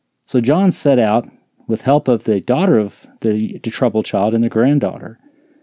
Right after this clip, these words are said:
to try to stop this. Well, the Whisperers were talking to their children as well.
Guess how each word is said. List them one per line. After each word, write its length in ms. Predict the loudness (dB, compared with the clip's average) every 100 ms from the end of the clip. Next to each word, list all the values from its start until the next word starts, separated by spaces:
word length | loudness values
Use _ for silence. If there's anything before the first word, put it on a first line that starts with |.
| _ _ _ _
to 100 | -8
try 160 | 0 2
to 80 | 2
stop 360 | 0 -2 -2
this. 500 | -8 -8 -6 -6 -6 _ _ _ -2
Well, 360 | 2 2 0 -2
the 80 | 2
Whisperers 500 | 2 2 0 0 0
were 80 | -2
talking 340 | 0 0 0
to 100 | 0
their 160 | 0 0
children 400 | 0 -2 0 -2
as 200 | -4 -6
well. 380 | -6 -6 -10